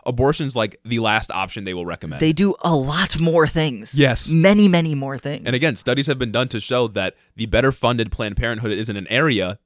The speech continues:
Speaker 1: the less abortions there are.
Speaker 2: Yeah.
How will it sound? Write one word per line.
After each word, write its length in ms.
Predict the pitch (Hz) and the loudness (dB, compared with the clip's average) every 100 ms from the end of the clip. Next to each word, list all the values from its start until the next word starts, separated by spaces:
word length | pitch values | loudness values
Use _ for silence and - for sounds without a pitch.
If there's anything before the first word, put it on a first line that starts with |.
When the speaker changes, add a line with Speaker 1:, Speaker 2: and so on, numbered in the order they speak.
| _ | _
Speaker 1:
the 260 | 113 107 117 | -20 -4 0
less 260 | 110 139 151 | 2 2 2
abortions 500 | 135 131 135 113 92 | 2 2 2 -4 -6
there 220 | 82 78 | -6 -8
are. 260 | 65 - _ _ - | -10 -16 _ _ -10
Speaker 2:
Yeah. 220 | 113 117 | -8 -8